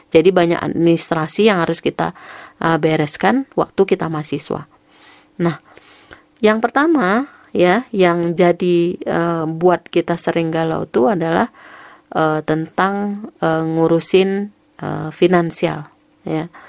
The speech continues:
Jadi, kayak mana caranya biar uang kita ini cukup, eh, kita bisa bertahan satu bulan. Nah, kalau kita mikir ya, kalau misalnya kita kan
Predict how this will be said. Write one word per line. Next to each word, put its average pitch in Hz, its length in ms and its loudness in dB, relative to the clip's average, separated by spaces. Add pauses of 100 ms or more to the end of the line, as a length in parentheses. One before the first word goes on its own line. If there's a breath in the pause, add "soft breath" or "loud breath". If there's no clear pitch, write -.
(300 loud breath)
Jadi, 180 240 4
kayak 190 160 0
mana 190 180 0
caranya 180 540 0
biar 175 400 0 (480 loud breath)
uang 165 320 2
kita 165 320 -4
ini 160 260 -4
cukup, 180 460 0 (680 loud breath)
eh, 160 560 -2
kita 185 720 0
bisa 180 720 -2
bertahan 170 560 -2
satu 156 320 -2
bulan. 156 480 -2 (440 loud breath)
Nah, 170 160 0
kalau 180 240 0
kita 196 240 0
mikir 196 480 2
ya, 165 320 -4
kalau - 240 -4
misalnya 165 400 0
kita 185 240 -2
kan 202 160 -2